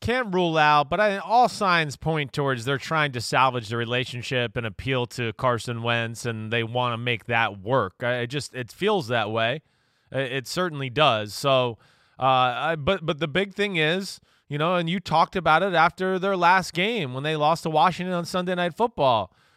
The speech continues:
We, we don't know where Carson Wentz stands on this situation. And, and, you know, just from the outside looking in with Carson Wentz, too,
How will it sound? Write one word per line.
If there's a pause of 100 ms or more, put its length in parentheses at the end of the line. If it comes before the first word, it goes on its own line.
We,
we
don't
know
where
Carson
Wentz
stands
on
this
situation. (380)
And,
and,
you
know,
just
from
the
outside
looking
in
with
Carson
Wentz,
too,